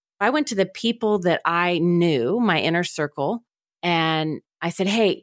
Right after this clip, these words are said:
I'm offering this program. I wanna gift it to you on one condition." Actually, it was two conditions.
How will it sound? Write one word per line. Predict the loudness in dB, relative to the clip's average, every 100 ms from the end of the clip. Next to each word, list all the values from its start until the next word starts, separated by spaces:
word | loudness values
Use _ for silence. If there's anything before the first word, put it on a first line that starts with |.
| -2
I'm | 0
offering | 2 2 2 2
this | 2 0 0
program. | -6 -2 -2 0 -2 -2 -4 -8 _ _ _
I | 0
wanna | 2 2
gift | -2 -2 -2 0 -4
it | -4
to | -4
you | -4 -2 -2 -2 -6 -12 _ _
on | 0 2
one | 4 2
condition." | 0 0 0 -2 -4 -4
Actually, | -2 0 2
it |
was | 2 0
two | -2
conditions. | -2 -2 -4 -6 -8 -10